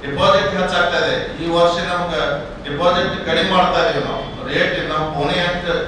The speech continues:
ಏಳು ಎಪ್ಪತ್ತೈದು ಪರ್ಸೆಂಟ್ ಇಟ್ರು ಸಹಿತ ನಮ್ ಡಿಪಾಸಿಟ್ ಮತ್ತೆ ಏರ್ತಾ ಇದೆ.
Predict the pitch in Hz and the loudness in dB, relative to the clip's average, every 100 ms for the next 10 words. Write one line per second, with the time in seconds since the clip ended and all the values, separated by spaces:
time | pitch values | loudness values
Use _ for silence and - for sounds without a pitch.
0 | - - - 143 151 180 185 175 143 - | -6 -10 -8 -4 -2 0 0 0 0 0
1 | 170 170 180 175 170 160 170 170 160 156 | 0 0 -2 -2 -2 0 0 -2 -4 -2
2 | 175 190 196 - - - - 151 147 180 | 0 2 0 -2 -4 -10 -10 -4 -2 2
3 | 180 143 143 - - - - - 143 147 | 4 4 4 0 -6 -10 -12 -4 -2 -2
4 | 151 156 156 156 151 147 143 135 131 127 | 0 0 0 -2 -4 -6 -4 -2 0 0
5 | - - | -2 -6